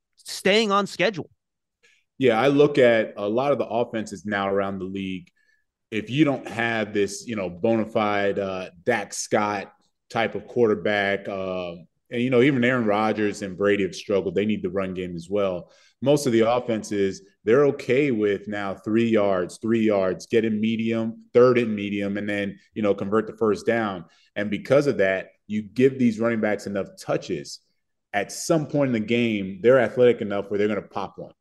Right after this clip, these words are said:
Speaker 2: right? And they're gonna pop it for ten, fifteen, if you're lucky, twenty-five, thirty yards, right? And it's the same thing with Saquon. You give him enough touches, and at one, at some point, he's gonna pop one. Uh, going back to, uh, the game I called, Cleveland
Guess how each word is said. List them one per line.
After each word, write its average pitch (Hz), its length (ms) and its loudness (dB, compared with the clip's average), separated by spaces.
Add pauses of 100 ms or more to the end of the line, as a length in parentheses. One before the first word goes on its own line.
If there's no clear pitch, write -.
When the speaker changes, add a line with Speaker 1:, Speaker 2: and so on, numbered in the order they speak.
(180)
Speaker 2:
right? 101 200 0
And 98 80 -4
they're 104 80 -4
gonna 95 200 -8
pop 110 240 -4
it - 120 -6
for 95 160 -4 (120)
ten, 117 360 -2
fifteen, 113 680 -2 (140)
if 92 140 -4
you're 98 100 0
lucky, 117 640 0
twenty-five, 117 760 -6
thirty 143 260 4
yards, 87 380 -8
right? 104 120 0
And 117 80 0
it's 113 100 -8
the 117 60 -6
same 127 260 0
thing 123 180 0
with 113 160 0
Saquon. 104 440 -2
You 85 60 -10
give 120 120 4
him 139 100 0
enough 123 280 -2
touches, 120 480 0 (240)
and 107 240 -2
at 101 180 -8
one, 135 280 0
at 107 160 -4
some 180 260 -4
point, 117 180 -4
he's 98 100 -6
gonna 101 140 -4
pop 117 360 -6
one. 92 320 -8 (320)
Uh, 101 160 -4
going 123 300 2
back 117 320 2
to, 113 300 2
uh, 101 240 -4
the 98 120 -6
game 123 280 2
I 101 100 -4
called, 107 540 0 (320)
Cleveland 123 760 0